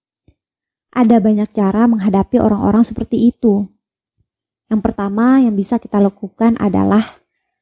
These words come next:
memperingatkan mereka bahwa ucapan mereka tidaklah pantas. Memberi peringatan bila seseorang melewati batas adalah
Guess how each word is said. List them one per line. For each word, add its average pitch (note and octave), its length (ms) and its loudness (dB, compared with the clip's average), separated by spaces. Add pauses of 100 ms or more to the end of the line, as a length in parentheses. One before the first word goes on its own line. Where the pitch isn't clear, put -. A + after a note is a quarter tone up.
(120)
memperingatkan A3+ 960 2
mereka A3 560 2
bahwa G3 440 2
ucapan A3 440 -2
mereka G3 440 2 (400)
tidaklah G3 440 0
pantas. G3 720 -6 (880)
Memberi A#3 560 4
peringatan G#3+ 960 0
bila G3+ 400 4
seseorang A3 640 2
melewati G3+ 400 2
batas F#3 480 0
adalah G3 320 0